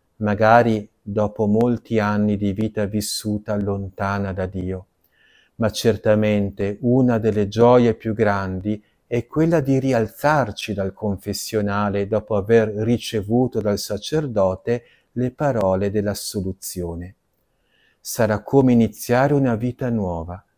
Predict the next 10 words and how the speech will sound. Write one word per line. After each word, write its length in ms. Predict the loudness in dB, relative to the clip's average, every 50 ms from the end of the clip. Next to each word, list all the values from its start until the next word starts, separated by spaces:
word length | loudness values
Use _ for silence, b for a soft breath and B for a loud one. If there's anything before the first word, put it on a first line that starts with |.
| _ _ _ _ _ _
Non 380 | -2 0 2 2 2 2 0 -2
priviamoci 1160 | -4 -4 -4 -4 -2 -2 0 0 0 0 0 0 -2 -2 -4 -6 -8 -10 -12 -10 -8 -10 -8 -6
mai 580 | -4 -2 -2 -2 -2 -2 -4 -6 -8 -10 -14 -16 _ _ _ _
di 180 | -10 -6 -2 -2
una 240 | 0 0 0 -2
gioia 640 | -4 -2 -2 -2 0 0 -2 -4 -6 -6 -8 -10 -12 _
così 380 | _ -6 -6 -4 -4 -4 -6 -6
grande. 640 | -6 -6 -8 -8 -10 -12 -14 -14 -14 -16 -16 -18 -18 _ _ _ _ _ _ _ _ _ _ _ _ _ _ _ _ _ _ _ _ _ _ _ _ _ _ _ _ _ _ _ _ _
E 180 | _ 0 2 4
ora, 500 | 4 6 4 4 2 0 -2 -6 -14 _